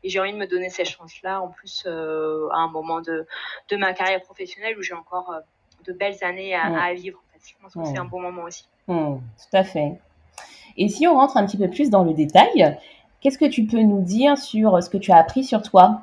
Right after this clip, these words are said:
Speaker 2: Hormis, euh, tout à l'heure, on parlait des peurs, des blocages. Qu'est-ce que tu pourrais nous dire vraiment de, voilà, de ça ? Qu'est-ce que ça t'a révélé, euh, tout ce, tout ce travail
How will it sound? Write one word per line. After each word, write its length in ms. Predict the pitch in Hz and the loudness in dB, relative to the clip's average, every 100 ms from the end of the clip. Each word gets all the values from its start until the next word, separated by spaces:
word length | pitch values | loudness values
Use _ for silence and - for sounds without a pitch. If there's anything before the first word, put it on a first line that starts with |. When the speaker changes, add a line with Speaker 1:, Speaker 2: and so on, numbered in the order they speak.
| - | 0
Speaker 2:
Hormis, 420 | 170 190 226 247 | 4 6 6 6
euh, 200 | 180 165 | 6 4
tout 140 | 160 196 | 2 4
à 40 | |
l'heure, 140 | 233 | 6
on 80 | 190 | 6
parlait 200 | 170 160 | 4 4
des 120 | 170 | 2
peurs, 320 | 170 196 226 247 - _ _ | 2 4 4 2 -8 _ _
des 120 | 165 | -4
blocages. 560 | 170 170 208 269 294 - _ _ _ _ _ | -2 2 4 4 0 -10 _ _ _ _ _
Qu'est-ce 180 | - 214 | -4 -2
que 80 | 214 | -2
tu 180 | 208 185 | -6 -4
pourrais 260 | 196 196 | 2 4
nous 160 | 202 190 | 6 2
dire 280 | 175 196 185 | 0 2 2
vraiment 340 | 165 170 185 | 2 2 0
de, 100 | 170 | -2
voilà, 300 | 160 143 127 | -2 -2 -2
de 140 | 139 156 | -6 -6
ça ? 240 | - - _ _ - | -6 -8 _ _ -12
Qu'est-ce 160 | 185 | -8
que 80 | 190 | -2
ça 140 | 185 | 0
t'a 200 | 175 170 | 2 2
révélé, 640 | 156 175 170 151 143 151 165 | 2 0 0 -2 -2 -2 -2
euh, 80 | 135 | -6
tout 100 | - | -10
ce, 120 | - - | -16 -16
tout 100 | - | -12
ce 120 | 175 | -10
travail 460 | - - 131 117 | -8 -6 -4 -6